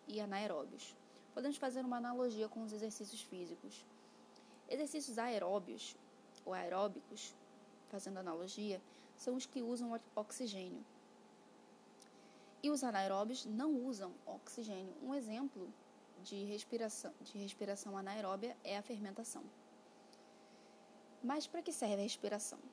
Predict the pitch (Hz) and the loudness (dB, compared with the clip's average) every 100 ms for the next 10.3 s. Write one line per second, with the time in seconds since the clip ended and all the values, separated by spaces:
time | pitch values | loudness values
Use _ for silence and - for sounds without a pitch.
0 | - - 233 233 247 247 240 240 269 233 | -8 2 2 4 4 4 2 0 2 4
1 | 240 233 226 220 196 202 254 - - 269 | 4 2 2 2 2 0 0 -2 -2 0
2 | 277 285 - 208 220 262 220 240 254 202 | 0 0 2 2 2 2 2 4 4 2
3 | 190 180 - - - - - - - - | 0 -4 -6 -14 -20 -20 -20 -20 -18 -18
4 | - - - - - 202 302 370 330 247 | -18 -18 -18 -20 -8 2 6 6 4 2
5 | 208 220 233 254 233 214 - 208 202 220 | 4 4 4 2 2 2 0 -2 0 2
6 | 202 175 190 175 - - - 220 226 - | 4 4 2 0 -4 -8 -2 0 0 2
7 | 208 214 202 220 247 - - - 196 - | 2 2 4 4 4 -2 -6 -6 -4 -2
8 | 220 - 247 262 254 240 - 208 202 262 | -2 -2 -4 -2 -2 -2 0 -2 0 0
9 | - - - - 220 208 208 - - 240 | 0 -4 -12 -2 4 4 4 0 2 2
10 | - 190 - | 2 0 -2